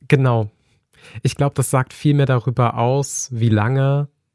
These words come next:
zweitausendvierzehn in Podcastland her ist und was sich daran irgendwie verändert hat in den letzten acht, neun Jahren,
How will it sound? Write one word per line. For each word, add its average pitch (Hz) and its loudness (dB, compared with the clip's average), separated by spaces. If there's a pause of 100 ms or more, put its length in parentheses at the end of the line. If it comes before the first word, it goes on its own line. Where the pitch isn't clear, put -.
(160)
zweitausendvierzehn 120 -2
in 113 -4
Podcastland 117 -4
her 127 0
ist 143 -4
und 113 -4
was 113 -4
sich 117 -4
daran 113 -4 (600)
irgendwie 123 0
verändert 135 -2
hat 135 -6
in 131 -4
den 127 -2
letzten 127 -4
acht, - -8
neun 120 0
Jahren, 120 -2